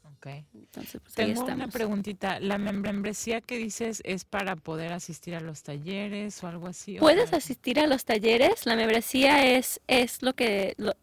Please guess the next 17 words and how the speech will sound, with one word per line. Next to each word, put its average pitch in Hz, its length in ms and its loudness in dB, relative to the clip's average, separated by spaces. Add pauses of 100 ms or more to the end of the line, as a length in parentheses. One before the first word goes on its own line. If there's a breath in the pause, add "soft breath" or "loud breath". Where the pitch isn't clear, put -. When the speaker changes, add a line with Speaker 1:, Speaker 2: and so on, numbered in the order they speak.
(160)
Speaker 2:
es 240 160 2
para 330 180 2
apo-, - 160 0
apoyarnos 220 960 2
Speaker 1:
Ah, - 180 0
ok. - 60 -6
Speaker 2:
con, 196 920 2
con, 196 340 0
este, 190 460 0
fondos 220 520 2
para 185 180 -2
poder 190 320 0
hacer 196 240 -2
otros 180 260 -4
proyectos 185 420 -4
Speaker 1:
Ya. 190 60 -2
Speaker 2:
gratuitos 220 680 0